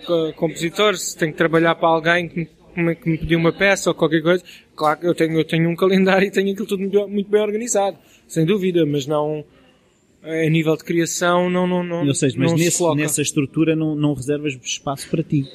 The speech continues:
Speaker 2: ou res-, reservas?
Speaker 1: Reservo, reservo.
Speaker 2: Fazes questão de, eh,
Speaker 1: Sim, sim. Sim, sim.
Speaker 2: o Bruno vai estar com o Bruno. <laughs>
Speaker 1: Vai, vai, vai estar, ah, co-, a compor?
Speaker 2: Sim.
Speaker 1: Não, não, não, não, não.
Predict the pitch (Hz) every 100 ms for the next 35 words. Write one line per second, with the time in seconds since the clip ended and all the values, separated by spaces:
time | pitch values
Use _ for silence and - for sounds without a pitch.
0 | - - - 117 - 139 107 117 104 101
1 | - - - 170 180 - 165 147 - -
2 | - - - _ _ - - 117 113 -
3 | - 143 147 147 143 127 131 131 185 185
4 | 160 123 - - - 160 - 143 - -
5 | 135 139 175 165 156 156 160 151 147 143
6 | 147 226 190 233 196 359 - - - 165
7 | 196 180 180 185 190 185 170 165 170 175
8 | 185 190 190 - - 262 226 - 208 214
9 | 202 208 190 214 190 143 _ - - 220
10 | 240 208 202 180 165 151 151 135 131